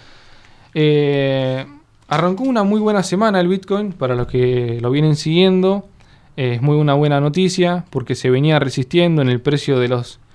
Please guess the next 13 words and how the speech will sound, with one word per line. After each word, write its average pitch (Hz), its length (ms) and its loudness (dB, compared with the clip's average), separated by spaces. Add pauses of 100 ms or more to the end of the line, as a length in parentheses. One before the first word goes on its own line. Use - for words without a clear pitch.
(340)
cuarenta 156 460 2
mil 185 320 2
y 143 60 -2
tenía 147 260 0
un 165 80 0
soporte 160 440 -2
en 143 60 0
el 131 120 0
precio 143 320 -2
de 127 60 2
los 117 120 -2
treinta 120 380 -2
mil. 123 260 -2